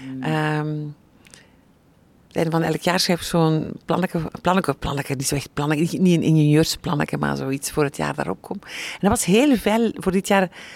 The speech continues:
Speaker 2: spiritualiteit in het zijn. Ehm, wat is het om mens te zijn? En ik denk, gegeven alles wat er gebeurt, kort bij ons, ver van ons,
Speaker 1: Hmm.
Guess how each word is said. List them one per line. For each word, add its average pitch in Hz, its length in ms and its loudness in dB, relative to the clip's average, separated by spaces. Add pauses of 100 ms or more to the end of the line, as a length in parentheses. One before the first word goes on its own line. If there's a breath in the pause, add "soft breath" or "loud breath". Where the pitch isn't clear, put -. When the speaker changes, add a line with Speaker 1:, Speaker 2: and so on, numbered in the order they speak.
(220 loud breath)
Speaker 2:
spiritualiteit 196 1080 2
in - 180 -2
het 185 240 0
zijn. 165 640 2 (520 soft breath)
Ehm, 165 460 -4 (220)
wat 160 140 -10
is 190 80 0
het - 100 -4
om 151 140 0
mens 180 280 0
te - 120 -6
zijn? 180 480 -2 (400 loud breath)
En 170 140 2
ik 151 260 -2
denk, 226 320 6 (280)
gegeven 170 480 0
alles - 200 0
wat 160 100 -8
er 165 100 -6
gebeurt, 156 280 -2
kort 240 260 0
bij 156 140 0
ons, - 360 -6
ver 160 160 0
van 196 140 -4
ons, 208 260 -6
Speaker 1:
Hmm. 233 100 -14